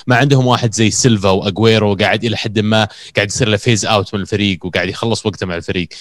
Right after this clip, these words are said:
آم، لا، في المقابل ليفربول فريق فايز بطل. آه، لاعبينا إلى حد ما أصغر، لكن انتقادنا عليهم على التغيير هو لأجل التغيير، عشان يجون لاعبين،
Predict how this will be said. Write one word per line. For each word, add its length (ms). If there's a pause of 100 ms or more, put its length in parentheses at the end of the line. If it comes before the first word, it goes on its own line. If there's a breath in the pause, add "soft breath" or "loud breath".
(320 loud breath)
آم، 380
لا، 220 (100)
في 80
المقابل 460
ليفربول 400
فريق 200
فايز 340
بطل. 380 (280 loud breath)
آه، 240
لاعبينا 640
إلى 100
حد 200
ما 240
أصغر، 340
لكن 480
انتقادنا 500
عليهم 380
على 100
التغيير 520
هو 180
لأجل 380
التغيير، 540
عشان 200
يجون 260
لاعبين، 440